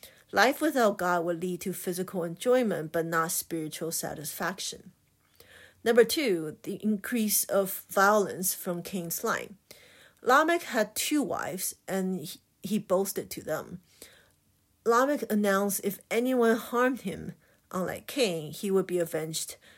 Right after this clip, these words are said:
seventy-seven times. So it's not an eye for an eye, it's a body for an eye. More unnecessary violence in retaliation. The last two verses delivered better news.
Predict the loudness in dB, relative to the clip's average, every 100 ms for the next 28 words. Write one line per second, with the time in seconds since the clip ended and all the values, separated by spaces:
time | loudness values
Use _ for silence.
0 | _ -2 2 4 4 2 0 0 0 -2
1 | -4 -6 -10 -10 -10 -8 -6 -6 -6 _
2 | _ _ _ _ -4 4 6 6 6 8
3 | 8 6 2 0 2 4 2 -2 -4 -4
4 | -4 -4 -6 -4 -2 0 0 -2 -2 4
5 | 4 4 0 -6 -12 -10 -10 -8 -10 -14
6 | _ _ _ _ _ _ _ 8 10 10
7 | 4 2 2 0 0 2 2 0 -4 0
8 | 2 2 -2 -2 -2 -4 -6 -6 -8 -8
9 | -8 -10 -10 -8 -8 -10 -20 _ _ _
10 | _ _ _ -20 _ _ _ _ _ 2
11 | 6 8 6 4 2 6 6 6 4 0
12 | 0 0 0 0 -4 0 0 2 0 0
13 | -2 -4 -2